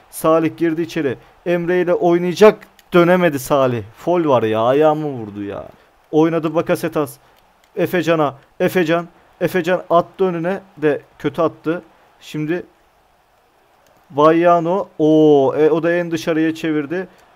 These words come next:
Siopis. Bakasetas. Tekrar Bayyano. E, offside yok. Efecan içeriye girdi. Efecan içeriye girdi. Verdi pasını.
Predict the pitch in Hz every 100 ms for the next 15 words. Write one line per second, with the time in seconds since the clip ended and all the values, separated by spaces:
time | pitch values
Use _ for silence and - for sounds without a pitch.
0 | _ _ _ - - 165 175 175 - -
1 | - _ _ _ - 156 160 175 180 170
2 | 131 - _ _ _ _ _ - - 180
3 | 170 180 156 170 170 170 160 127 - _
4 | _ - 180 180 - 190 196 180 185 180
5 | 175 185 - 180 185 180 160 151 127 _
6 | _ 185 180 185 190 190 196 185 190 185
7 | 160 156 - _ - 196 220 208 - 202
8 | 208 190